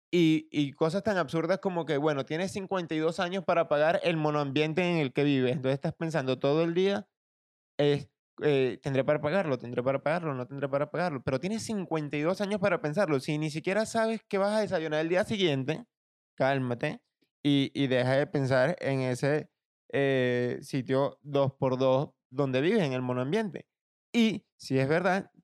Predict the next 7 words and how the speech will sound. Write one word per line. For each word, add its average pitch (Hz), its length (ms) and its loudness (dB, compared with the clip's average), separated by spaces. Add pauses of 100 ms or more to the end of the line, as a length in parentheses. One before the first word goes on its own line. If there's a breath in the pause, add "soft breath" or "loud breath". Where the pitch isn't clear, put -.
que 131 500 -2 (480)
eh, 131 840 -2 (380)
en 131 180 -10
los 127 140 -2
animales 185 680 -2
salen 131 280 -4
corriendo 190 580 -2